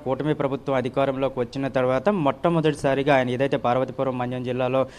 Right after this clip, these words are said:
ఏనుగుల గుంపు ఏదైతే తిరుగుతుందో, మొత్తం ఏడు ఏనుగుల గుంపు తిరుగుతుంది. దాంతోపాటు అటు శ్రీకాకుళం జిల్లాకు సంబంధించినంత వరకు కూడా, ఆ,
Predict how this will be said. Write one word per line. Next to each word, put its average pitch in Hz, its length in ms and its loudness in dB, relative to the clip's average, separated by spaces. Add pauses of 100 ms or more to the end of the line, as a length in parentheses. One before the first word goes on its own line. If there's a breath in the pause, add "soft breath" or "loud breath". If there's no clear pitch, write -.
(200 loud breath)
ఏనుగుల 135 380 4
గుంపు 127 460 -2
ఏదైతే 131 360 0
తిరుగుతుందో, 127 680 -2
మొత్తం 151 320 -2
ఏడు 131 300 2
ఏనుగుల 135 320 0
గుంపు 120 260 -4
తిరుగుతుంది. 123 500 -4
దాంతోపాటు 139 680 0 (300 loud breath)
అటు 123 140 2
శ్రీకాకుళం 170 560 4
జిల్లాకు 143 340 2
సంబంధించినంత 135 680 -4
వరకు 131 220 -2
కూడా, 165 540 2
ఆ, 127 160 2